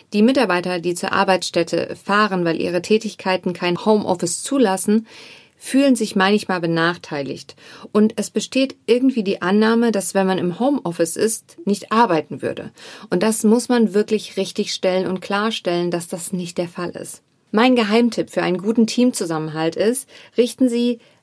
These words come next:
bei Microsoft Teams zum Beispiel eine Sportgruppe ein und nennen Sie diese Fit at und Ihren Unternehmensnamen zum Beispiel.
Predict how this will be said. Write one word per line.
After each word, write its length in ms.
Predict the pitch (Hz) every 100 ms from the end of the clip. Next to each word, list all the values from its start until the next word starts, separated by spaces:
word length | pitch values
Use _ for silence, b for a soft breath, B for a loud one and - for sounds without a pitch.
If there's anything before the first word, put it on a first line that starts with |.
| b
bei 200 | 190 185
Microsoft 600 | 185 208 214 185 180 -
Teams 320 | - 285 269
zum 160 | - 180
Beispiel 320 | 165 170 190
eine 220 | - 202
Sportgruppe 640 | 220 - 277 285 190 175 156
ein 220 | 151 185
und 180 | 175 175
nennen 260 | 208 247
Sie 180 | 220 208
diese 460 | 175 226 226 247 269 B
Fit 260 | - 311 - -
at 440 | 240 - - - -
und 260 | 220 220
Ihren 280 | 214 214 214
Unternehmensnamen 800 | - 214 208 277 262 226 147 151
zum 220 | - 160
Beispiel. 540 | 151 151 151 - -